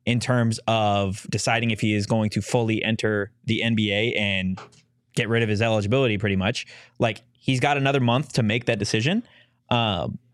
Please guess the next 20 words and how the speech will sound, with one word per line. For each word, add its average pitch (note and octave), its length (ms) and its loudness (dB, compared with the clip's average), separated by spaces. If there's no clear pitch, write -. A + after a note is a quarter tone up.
and A#2+ 140 2
at A#2+ 100 -2
this D#3+ 140 0
point, D3 240 0
like, B2+ 140 0
if B2 80 -2
he C3 120 0
chooses C#3 440 -2
not A#2+ 460 0
to, A#2+ 360 0
then D3+ 200 2
you D#3 80 4
figure, B2+ 380 2
okay, A2+ 260 0
we're G#2+ 140 2
at A2 140 0
the - 140 -2
end D3 180 2
of D#3 120 0
May. B2 460 2